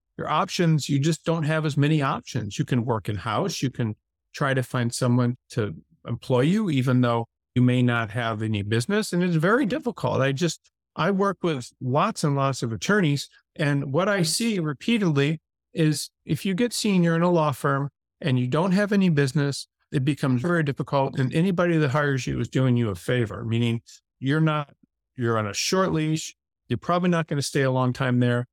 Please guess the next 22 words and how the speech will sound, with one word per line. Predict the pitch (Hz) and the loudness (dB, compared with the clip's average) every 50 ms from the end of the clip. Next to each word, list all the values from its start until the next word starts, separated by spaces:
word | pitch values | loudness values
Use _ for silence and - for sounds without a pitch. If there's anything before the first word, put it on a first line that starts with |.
| _ _ _ _ _ - | _ _ _ _ _ -4
And | 135 117 113 110 110 - | -2 -2 -2 -2 -4 -4
it's | 127 120 120 - | -4 -4 -2 0
just, | - 139 123 - - - - | -2 -2 -2 -4 -8 -10 -4
and | - 117 113 | -2 -2 0
you | 110 110 107 | 0 -2 -2
have | 104 127 123 123 - | -2 -2 -4 -4 -6
to | - - | -6 -6
be | 113 107 110 107 104 101 110 107 - - | -4 -2 -2 -2 -2 -4 -4 -8 -10 -6
very, | - 117 113 127 135 143 143 139 131 123 127 _ _ _ _ _ _ - | -6 -2 0 2 2 2 2 2 0 0 -2 _ _ _ _ _ _ -4
get | - 123 | -2 -2
along | 104 98 104 104 104 101 | 0 0 0 0 0 -2
with | 101 92 | -4 -4
people | - - 107 - 98 95 | -4 -4 -4 -4 -4 -4
very | 92 92 92 98 | -4 -4 -4 -2
well | 104 131 165 175 175 170 160 | 0 0 2 2 2 2 4
and | 151 131 | 2 2
very | 120 110 101 92 | 2 0 -2 -2
thankful | 90 - - 156 160 156 - 160 143 | -4 -4 -2 -2 -2 -2 -4 -4 -6
for | - - 104 | -4 -6 -6
the | 110 113 | -6 -2
work | 120 147 165 170 165 160 160 - | 0 2 2 2 2 0 0 -2
and | 123 110 101 | -2 -2 -2